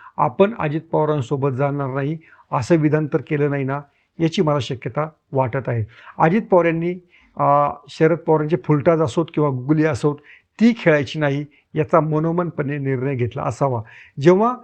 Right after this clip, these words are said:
शरद पवार असं म्हणाले की "ज्यांनी भाजपशी जाऊन संधी साधूपणा केलेला आहे त्यांच्याशी आपण आघाडी करणार नाही,"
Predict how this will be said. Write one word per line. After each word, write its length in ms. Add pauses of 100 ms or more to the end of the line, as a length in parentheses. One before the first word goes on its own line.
(100)
शरद 260
पवार 220
असं 180
म्हणाले 380
की 360
"ज्यांनी 280
भाजपशी 600
जाऊन 200
संधी 280
साधूपणा 460
केलेला 340
आहे 200
त्यांच्याशी 720
आपण 220
आघाडी 320
करणार 360
नाही," 240